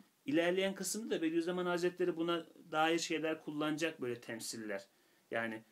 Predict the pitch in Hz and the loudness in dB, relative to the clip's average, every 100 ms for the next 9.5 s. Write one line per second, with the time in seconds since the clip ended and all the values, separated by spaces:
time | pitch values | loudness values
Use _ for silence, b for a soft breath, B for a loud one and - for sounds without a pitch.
0 | b - 180 147 147 - 196 185 170 156 | b -4 -2 2 0 0 0 0 0 0
1 | 160 160 156 170 170 170 147 127 120 - | 2 2 2 -2 2 2 2 0 -2 -8
2 | 113 147 208 - b b b - 160 190 | -2 -2 -2 -8 b b b -4 0 2
3 | 202 196 185 160 139 127 110 110 101 - | 0 0 0 2 2 0 -4 -6 -12 -14
4 | - _ _ _ _ _ _ _ _ _ | -20 _ _ _ _ _ _ _ _ _
5 | _ _ _ _ _ _ _ 139 135 190 | _ _ _ _ _ _ _ -8 -2 2
6 | 196 170 151 139 120 113 - 107 101 - | 4 4 2 0 -2 -4 -6 -8 -14 -20
7 | _ _ _ _ _ _ _ _ _ _ | _ _ _ _ _ _ _ _ _ _
8 | _ _ _ _ _ 170 151 170 185 - | _ _ _ _ _ 0 2 0 -4 -8
9 | 175 143 135 175 | -6 0 0 0